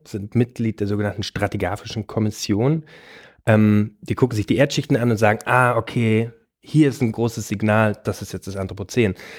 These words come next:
Und ich habe mit einigen von denen, ähm, mal gesprochen und habe sie gefragt, wie die das eigentlich finden, dass jetzt ganz viele Leute sich auf diesen Anthropozän-Begriff stürzen. Ähm, einer, einer der Vertreter hat gesagt, ähm, ich paraphrasiere, aber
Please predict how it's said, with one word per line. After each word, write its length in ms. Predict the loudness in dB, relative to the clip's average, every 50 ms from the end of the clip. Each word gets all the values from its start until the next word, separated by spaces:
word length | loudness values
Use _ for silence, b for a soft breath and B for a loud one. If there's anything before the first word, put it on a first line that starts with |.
| B B B B
Und 120 | 2 4
ich 80 | 4 4
habe 160 | 4 4 2
mit 140 | 0 0 0
einigen 300 | 2 4 4 2 2 2
von 200 | 2 2 4 6
denen, 380 | 6 6 6 4 4 2 0 -2 0
ähm, 580 | 0 2 2 4 2 2 0 0 -2 -6 _ _ _ _ _ _
mal 140 | -4 -2 0
gesprochen 280 | 0 0 0 0 0 0 0 -2
und 220 | -2 0 0 -2
habe 100 | -4 -6
sie 80 | -4 -4
gefragt, 400 | -4 -2 0 2 2 2 2 0
wie 60 | 0
die 100 | 0 0
das 160 | 2 2 2
eigentlich 280 | 0 0 0 -2 -4 -2
finden, 440 | 0 2 2 2 0 -2 -2 -2 -4 -6 B B B B B B
dass 160 | -6 -4 -2 0
jetzt 240 | -2 -2 0 0
ganz 160 | 0 0 2 2
viele 180 | 2 2 4
Leute 240 | 6 4 4 4 2
sich 140 | -2 -4 -2
auf 80 | -2
diesen 180 | -2 -2 0 0
Anthropozän-Begriff 840 | -2 -2 -2 -2 -4 -2 0 2 2 4 2 2 -2 -4 -6 -8 -8
stürzen. 640 | -10 -12 -4 -2 -2 -2 -2 -4 -10 -14 -10 -6 -4
Ähm, 180 | -4 -2 -4 -2
einer, 300 | 0 2 2 4 4 2
einer 200 | 2 2 2 4
der 120 | 2 2 0
Vertreter 540 | 0 -2 -2 2 2 2 4 4 4 2 2
hat 100 | 2 0
gesagt, 520 | 0 2 2 2 2 2 -2 -8 -18 -18 -16 _ -2
ähm, 240 | 0 2 2 0 -2
ich 120 | -4 -4
paraphrasiere, 800 | -2 0 0 0 0 0 -2 -2 0 2 4 4 4 2 2 0
aber 360 | 0 2 2 2 2 2 -2